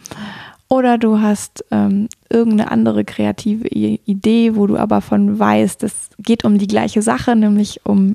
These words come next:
in Kontakt sein mit dir. Dann mach das. Okay, ich danke dir ganz, ganz herzlich fürs Zuhören, ähm, fürs Dranbleiben.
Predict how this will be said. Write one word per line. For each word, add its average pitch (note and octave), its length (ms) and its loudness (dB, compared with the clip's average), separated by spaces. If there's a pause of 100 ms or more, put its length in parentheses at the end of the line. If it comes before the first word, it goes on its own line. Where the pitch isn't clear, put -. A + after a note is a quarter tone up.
(100)
in G#3+ 180 2
Kontakt - 440 -6
sein G3+ 220 2
mit G3 180 0
dir. F#3+ 220 -2 (320)
Dann A3 160 -2
mach A3 160 -2
das. - 340 -6 (1600)
Okay, E4 580 2 (220)
ich - 160 -14
danke C4+ 240 0
dir D4 160 2
ganz, D4 380 -2
ganz C#4 280 -2
herzlich B3+ 380 -2
fürs - 240 -10
Zuhören, A#3 800 2 (960)
ähm, G#3+ 640 0 (440)
fürs - 260 -10
Dranbleiben. G3+ 920 2